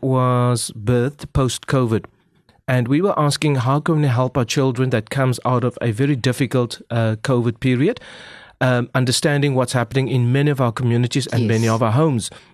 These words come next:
Speaker 1: as well. And I don't wanna go into the issues
Speaker 2: Mm,
Speaker 1: there, but we
Speaker 2: mm.
Speaker 1: know that it's, it's,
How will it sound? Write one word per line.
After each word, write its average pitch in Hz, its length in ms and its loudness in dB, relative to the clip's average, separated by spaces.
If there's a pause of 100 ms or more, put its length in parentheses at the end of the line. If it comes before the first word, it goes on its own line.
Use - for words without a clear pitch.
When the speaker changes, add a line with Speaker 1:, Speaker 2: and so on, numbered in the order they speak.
Speaker 1:
as 120 160 -2
well. 127 140 2
And 127 140 2
I 123 60 2
don't 147 120 0
wanna 151 160 2
go 135 140 2
into 127 320 0
the 117 180 0
issues 127 320 0
Speaker 2:
Mm, 196 120 2
Speaker 1:
there, 127 180 0
but 127 180 0
we 160 80 2
Speaker 2:
mm. 131 80 2
Speaker 1:
know 135 180 2
that 127 240 0
it's, - 240 -4 (100)
it's, 131 200 -2